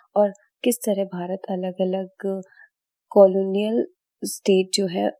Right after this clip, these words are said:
उनके control में आता जा रहा था और किस तरह से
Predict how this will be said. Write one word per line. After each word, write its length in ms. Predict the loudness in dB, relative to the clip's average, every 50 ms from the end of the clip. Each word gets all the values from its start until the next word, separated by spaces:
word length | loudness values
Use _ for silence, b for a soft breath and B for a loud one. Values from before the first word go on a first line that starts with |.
| _ _ -6 -4
उनके 480 | -2 -2 -2 -4 -6 -6 -6 -6 -4
control 520 | -2 0 2 2 2 0 -4 -8 -6 -4 -2
में 160 | -2 -4 -4 -4
आता 260 | -6 -8 -6 -6 -6 -6
जा 220 | -6 -10 -12 -12
रहा 160 | -12 -12 -12
था 200 | -14 -12 -12 -14
और 220 | -12 -10 -10 -10 -10 _ -12
किस 140 | -14 -12
तरह 300 | -10 -10 -10 -10 -10 -10
से 300 | -10 -8 -4 -2 -2 -4